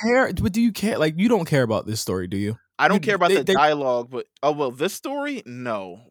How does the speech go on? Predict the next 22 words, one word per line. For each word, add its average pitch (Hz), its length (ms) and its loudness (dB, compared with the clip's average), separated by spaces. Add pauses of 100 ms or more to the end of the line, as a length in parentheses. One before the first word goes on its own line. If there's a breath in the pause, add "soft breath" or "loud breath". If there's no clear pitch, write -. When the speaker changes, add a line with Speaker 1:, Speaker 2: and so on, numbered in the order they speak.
Speaker 2:
But, 151 260 -2
like 131 300 -2
Speaker 1:
It's - 180 -6 (220)
all 202 260 0
po-, - 200 2
all 180 260 4
potato 180 460 0
mochi 160 420 2
all 143 220 4
the 143 80 0
time. 110 340 0 (100)
That's 139 160 -2
all 156 240 6
these 165 160 4
Speaker 2:
Yeah. - 40 -8
Speaker 1:
<laughs> - 0 -
things. - 300 0 (520 loud breath)
Speaker 2:
This 160 240 -2
story 208 440 4
is, 165 160 -4
like, 135 460 -2 (680)
very, 131 800 -6